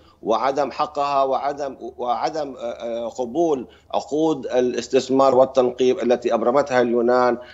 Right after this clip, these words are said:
مع الشركات الأوروبية عن التنقيب. هذا، هذا يعني أنه هو يصعد،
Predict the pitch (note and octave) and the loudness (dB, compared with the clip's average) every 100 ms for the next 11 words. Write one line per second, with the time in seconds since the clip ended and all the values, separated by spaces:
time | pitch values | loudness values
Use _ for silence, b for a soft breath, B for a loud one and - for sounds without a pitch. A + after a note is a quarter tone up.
0 | B G2+ A2+ A2+ A#2+ A2 G#2 A#2+ A#2 - | B -4 -2 -2 0 0 4 4 4 2
1 | G#2+ G#2+ A2 G2+ A2 A#2 A2+ G2+ G#2 A2+ | 0 2 2 2 2 4 4 2 -2 -2
2 | G2+ - A#2+ G2 D#2 B B B A2 C3+ | -4 0 2 0 -4 B B B 2 4
3 | C#3+ C#3 C3+ - - B2+ B2+ C#3 C#3 C#3+ | 6 6 6 -2 -2 0 2 2 0 -2
4 | C3+ B2+ B2 B2+ B2 C#3+ C3 A#2+ B2 C#3+ | -2 -2 0 2 4 4 4 2 0 0
5 | C#3 D3+ E3 | 0 -2 -2